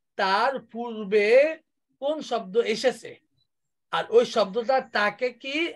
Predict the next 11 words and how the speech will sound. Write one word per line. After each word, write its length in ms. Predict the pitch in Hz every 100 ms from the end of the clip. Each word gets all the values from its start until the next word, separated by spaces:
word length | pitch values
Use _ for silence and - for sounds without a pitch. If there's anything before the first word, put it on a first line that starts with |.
| -
আমল 360 | 190 208 226 226
করেছে, 400 | 226 190 170 170
তার 320 | 190 196 202
উপর 340 | 180 220 240
কি 200 | 220 247
প্রভাব 400 | 208 208 208 254 -
ফেলেছে, 480 | 220 240 - 143 - _ _ _
ওইটার 260 | 294 320 285
উপর 160 | 233 202
নির্ভর 320 | 190 180 175
করবে। 360 | 160 147 123